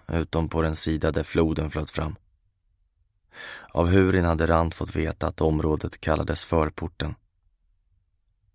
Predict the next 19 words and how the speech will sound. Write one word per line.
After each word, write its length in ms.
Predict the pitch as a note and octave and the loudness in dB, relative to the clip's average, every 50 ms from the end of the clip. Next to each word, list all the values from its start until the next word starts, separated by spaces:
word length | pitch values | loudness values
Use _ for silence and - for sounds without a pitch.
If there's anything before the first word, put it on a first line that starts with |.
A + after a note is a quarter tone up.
| _ _ _ _ _ _ _ _ | _ _ _ _ _ _ _ _
En 200 | F2+ G2 G2 F#2+ | 2 4 4 4
gång 200 | F2+ E2+ E2+ D#2+ | 4 4 2 2
i 40 | |
tiden 400 | - - F2 E2 D#2+ - E2 D#2+ | 0 0 0 0 2 2 2 0
hade 180 | D#2 D#2+ - - | 0 -2 -2 -4
det 60 | E2 | -6
funnits 440 | - - D#2+ D#2+ D2+ D2+ D2+ - - | -4 0 0 0 0 0 -2 -2 -2
en 100 | D#2 D#2 | 0 2
marknadsby 680 | E2 E2 D#2 D2 - - D2+ D2 - - - D#2+ D#2 D#2 | 2 2 2 0 0 -2 -2 -2 -2 -2 -2 0 -2 -2
framför 340 | - - D#2 D2+ - - D#2 | -2 -2 -2 -2 0 -2 2
var 260 | D2 D#2+ D#2+ D#2 D#2 | 4 6 6 6 6
och 120 | D#2 D#2 | 6 4
en 180 | D#2 D#2+ D#2 D#2 | 4 2 2 0
av 80 | D2+ D2 | -2 -4
stadsportarna. 760 | - - D2+ D2+ - - - - D#2+ - - D2+ D#2+ D#2 - - _ _ _ _ _ _ _ _ _ _ _ _ _ _ _ _ _ _ | -2 -2 0 0 0 -2 -4 -6 -6 -4 -4 -2 -2 -4 -4 -8 _ _ _ _ _ _ _ _ _ _ _ _ _ _ _ _ _ _
Men 320 | - F2 F2 F2 F2 F2 E2+ | 2 4 4 6 6 4 4
under 220 | E2 E2 E2 E2 | 2 4 4 4
årens 440 | F2 F2+ F2+ F2+ F2+ F2+ F2 - - | 6 6 6 6 6 4 4 2 2
lopp 340 | E2+ E2 E2 - _ - | 2 0 0 -4 _ -18